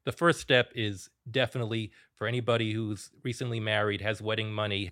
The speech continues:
gets a, a certain amount of money for any reason, indexing is certainly it. It's, it's really when you get to a different point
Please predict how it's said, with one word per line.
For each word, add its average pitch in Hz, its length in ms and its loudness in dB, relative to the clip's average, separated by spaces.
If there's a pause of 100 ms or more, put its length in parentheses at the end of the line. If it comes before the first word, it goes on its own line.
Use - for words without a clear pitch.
gets 131 200 -2
a, 120 180 0
a 127 60 -14
certain 131 240 -2
amount 113 240 0
of 101 60 -4
money 107 200 -2
for 104 160 -4
any 104 140 -4
reason, 95 420 -6 (300)
indexing 123 680 0 (160)
is 98 420 -10
certainly 110 520 -2
it. 82 100 -4
It's, - 200 -14
it's - 180 -6
really 156 240 2
when 127 220 2
you 113 100 -2
get 117 200 2
to 117 120 -4
a 110 40 -4
different 107 360 -2 (140)
point 123 340 -4